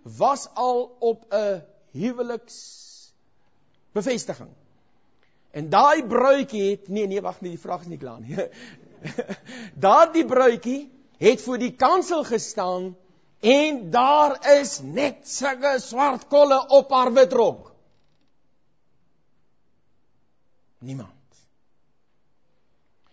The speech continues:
Weet jy wat hou dit vir u en my in? As bruid van Christus. Weet jy, ons lees in Prediker dat die nege vers agt, dat die Here daar sê, "Laat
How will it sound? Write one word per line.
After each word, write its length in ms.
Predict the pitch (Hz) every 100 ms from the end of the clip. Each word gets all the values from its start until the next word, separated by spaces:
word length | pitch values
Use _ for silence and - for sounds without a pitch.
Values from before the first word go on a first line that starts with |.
| _ _ -
Weet 240 | 330 359
jy 80 | 370
wat 160 | 381 330
hou 140 | 339
dit 160 | 370 359
vir 280 | - 349 349
u 40 | 339 349
en 80 | 330
my 120 | 330 339 381
in? 140 | 339 190 - _ _ _ _ _ _ _ -
As 180 | 339 240
bruid 400 | 180 349 359 359 -
van 220 | 359 339
Christus. 880 | 339 392 370 - 370 226 - - - _ _ _ _ _ _ -
Weet 220 | 427 392
jy, 60 | 381
ons 160 | 370 247
lees 240 | 349 359 349
in 140 | 302 -
Prediker 640 | 269 330 349 302 311 240 151 - -
dat 160 | 339 -
die 140 | 254 - - 247
nege 240 | 339 294
vers 260 | - 311 -
agt, 380 | 302 262 - - -
dat 100 | 302
die 140 | 311
Here 160 | 320 311
daar 280 | 302 311 302
sê, 160 | 285 220 -
"Laat 400 | 214 269 311 302